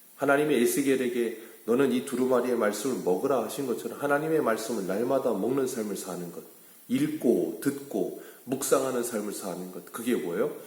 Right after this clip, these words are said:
하나님을 가까이 하는 거예요. 하나님께 붙어 있는 거예요. 하나님을 떠나지 않는 거예요. 고린도전서 육 장에서도 하나님은 기록한 말씀 밖으로 벗어나지 말라 그러세요.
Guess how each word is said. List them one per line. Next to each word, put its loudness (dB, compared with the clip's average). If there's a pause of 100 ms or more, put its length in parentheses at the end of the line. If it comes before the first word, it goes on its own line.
(240)
하나님을 2
가까이 -2
하는 -10
거예요. -18 (760)
하나님께 4
붙어 -2
있는 -2
거예요. -10 (160)
하나님을 2
떠나지 0
않는 -8
거예요. -12 (1600)
고린도전서 6
육 -10
장에서도 2
하나님은 -2
기록한 2
말씀 2
밖으로 0
벗어나지 -4
말라 -6
그러세요. -12